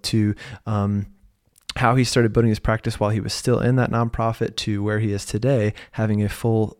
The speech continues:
thriving private pay practice, uh, out in San Francisco. So the episode is just full of, um, actionable stuff that you can take away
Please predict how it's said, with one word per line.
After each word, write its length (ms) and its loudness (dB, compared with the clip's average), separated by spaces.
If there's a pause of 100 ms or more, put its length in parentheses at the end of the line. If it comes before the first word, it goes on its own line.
thriving 520 -2
private 400 0
pay 200 -2
practice, 560 -4 (360)
uh, 200 0
out 160 0
in 40 -8
San 200 -2
Francisco. 500 -4
So 240 2
the 140 6
episode 520 6
is 160 0
just 240 0
full 420 0
of, 360 -2 (400)
um, 280 -2
actionable 500 0
stuff 320 0
that 180 -4
you 140 4
can 180 0
take 340 -2
away 460 0